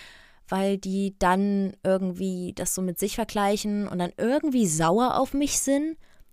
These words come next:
dass es mir so gut geht. So, wisst ihr, was ich meine? Das ist grad ganz blöd beschrieben. Vielleicht ist es auch ein bisschen falsch beschrieben, aber einfach Freunde, die euch gut tun und wo ihr auch sagen könnt, wenn was schön ist und auch sagen könnt, wenn was scheiße ist und mit denen ihr auch so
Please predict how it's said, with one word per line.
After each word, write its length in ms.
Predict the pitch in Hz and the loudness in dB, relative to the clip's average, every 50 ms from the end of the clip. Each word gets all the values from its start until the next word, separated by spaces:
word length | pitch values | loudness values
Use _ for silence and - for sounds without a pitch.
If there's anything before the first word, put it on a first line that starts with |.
| _ - - - | _ -16 -4 -2
dass 340 | - 196 - - - - - _ - | -2 -2 -2 -4 -8 -10 -10 _ -4
es 160 | 185 - - | -2 0 2
mir 180 | 196 202 202 | 2 4 4
so 120 | 190 180 175 | 2 2 0
gut 240 | 160 170 165 - - | 0 0 -2 -2 -6
geht. 240 | - - - - | -8 -8 -8 -8
So, 160 | - - 165 175 | -8 -6 -2 -2
wisst 180 | 226 - - | -2 -2 -2
ihr, 60 | 294 | -4
was 120 | - - - | -6 -6 -6
ich 180 | 285 254 - | -6 -4 -4
meine? 180 | 254 247 262 262 | -4 -4 -2 -2
Das 100 | 220 170 | -4 -4
ist 60 | - | -6
grad 200 | - 175 170 - | -6 -8 -8 -6
ganz 180 | - 165 170 - | -6 -6 -6 -6
blöd 160 | - 175 160 | -8 -8 -8
beschrieben. 460 | - 160 - - - 170 170 165 160 - - - - - _ | -6 -10 -8 -4 -4 -4 -4 -4 -6 -8 -12 -20 -20 -20 _
Vielleicht 180 | - 175 165 - | -8 -6 -6 -4
ist 60 | - | -6
es 40 | 135 | -6
auch 60 | 160 | -4
ein 40 | 165 | -4
bisschen 160 | 160 165 170 | -6 -6 -8
falsch 220 | - - 175 - | -6 -6 -6 -6
beschrieben, 320 | - 175 - - 165 156 156 | -6 -10 -8 -8 -6 -6 -6
aber 220 | 156 156 170 170 - - - - - - - | -6 -4 -6 -8 -8 -14 -20 -20 -20 -12 -6
einfach 220 | 196 202 196 - | -6 -6 -6 -6
Freunde, 360 | - - - 208 233 240 240 | -10 -6 -4 -4 -2 -4 -6
die 440 | 208 - 196 196 196 190 190 185 - - - _ - - - - - | -6 -6 -4 -2 -2 -2 -2 -4 -8 -12 -20 _ -20 -20 -18 -8 -6
euch 140 | 180 - - | -6 -6 -6
gut 260 | - 254 294 285 - | -2 0 0 0 0
tun 260 | - - 202 196 190 | -2 -2 0 0 0
und 160 | 185 180 175 | 0 0 0
wo 80 | 185 196 | 2 2
ihr 160 | 196 196 - | 2 2 0
auch 80 | 185 - | 0 -2
sagen 320 | - 226 233 254 254 233 | 0 0 0 0 0 -2
könnt, 220 | - 202 202 196 185 | -4 -4 -4 -4 -2
wenn 160 | 180 180 180 | -4 -4 -4
was 180 | 180 170 - | -4 -4 -4
schön 260 | - - 240 247 247 233 | 0 2 2 2 2 0
ist 240 | 208 196 185 - | -2 -2 -4 -4
und 100 | - 185 | -6 -6
auch 100 | 180 185 | -8 -6
sagen 240 | - - 190 196 196 | -2 -2 -2 0 0
könnt, 180 | 185 196 208 190 | -2 -2 -4 -4
wenn 60 | 180 | -4
was 140 | 180 180 - | -4 -4 -4
scheiße 380 | - 208 240 262 247 - 220 | -2 -2 -2 -2 -2 -2 -2
ist 220 | - 180 185 - - - - - - - - - _ _ - | -2 -2 -4 -4 -6 -12 -18 -18 -18 -20 -20 -20 _ _ -4
und 140 | 202 202 202 | -2 0 2
mit 160 | 202 202 202 | 2 2 2
denen 160 | 214 220 220 | 2 2 2
ihr 140 | 220 - - | 2 2 2
auch 140 | - 190 185 | 0 2 4
so 440 | - - 196 190 185 180 175 180 | 4 4 4 4 4 4 2 0